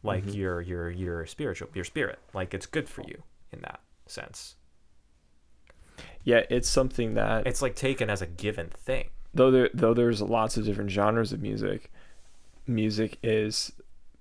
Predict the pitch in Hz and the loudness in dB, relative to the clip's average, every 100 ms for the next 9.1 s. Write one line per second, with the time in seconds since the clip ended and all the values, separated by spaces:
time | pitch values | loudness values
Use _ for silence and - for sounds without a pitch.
0 | - - - - - 110 110 110 107 - | -20 -18 -10 -2 0 0 2 4 2 0
1 | - 110 110 - - 107 - 113 - 110 | 0 0 -2 -6 -6 -6 -6 -8 -8 -8
2 | 110 - 120 113 110 110 - 110 107 113 | -8 -8 -8 -6 -6 -8 -8 -8 -6 -4
3 | 110 110 - - - - - - - - | -4 -4 -6 -10 -12 -20 -20 -20 -18 -12
4 | 98 107 104 95 110 104 - - - - | -8 -8 -8 -4 -2 -2 -2 -4 -6 -8
5 | - 107 104 101 98 98 98 110 113 - | -12 -10 -8 -6 -6 -6 -6 -6 -6 -8
6 | - - 180 117 - - - - - - | -10 -10 -12 -10 -8 -10 -10 -12 -14 -16
7 | - - - - - - - - - - | -16 -14 -14 -12 -12 -12 -12 -14 -16 -16
8 | - - - - - 113 123 90 98 92 | -16 -14 -16 -16 -10 -10 -8 -10 -8 -8